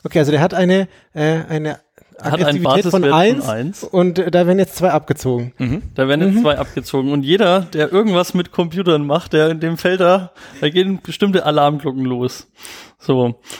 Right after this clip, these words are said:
Speaker 2: da gehen wir jetzt mal ein bisschen in die Details. Also, was da jetzt passiert, also ich weiß gar nicht,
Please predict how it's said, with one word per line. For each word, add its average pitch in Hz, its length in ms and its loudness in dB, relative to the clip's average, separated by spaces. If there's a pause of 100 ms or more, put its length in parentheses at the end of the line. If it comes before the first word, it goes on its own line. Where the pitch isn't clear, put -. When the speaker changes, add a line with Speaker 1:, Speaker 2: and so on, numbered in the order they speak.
Speaker 2:
da 139 100 2
gehen 151 160 0
wir 160 60 2
jetzt 165 180 -4
mal 151 80 2
ein 139 80 -2
bisschen 165 220 -2
in 147 120 0
die 139 120 0
Details. 143 720 -4 (240)
Also, 147 380 2 (200)
was 147 240 -2
da 156 180 4
jetzt 147 440 -2 (240)
passiert, 165 480 -2
also 131 180 -2
ich - 200 -10
weiß 131 180 -4
gar 139 120 0
nicht, 143 180 0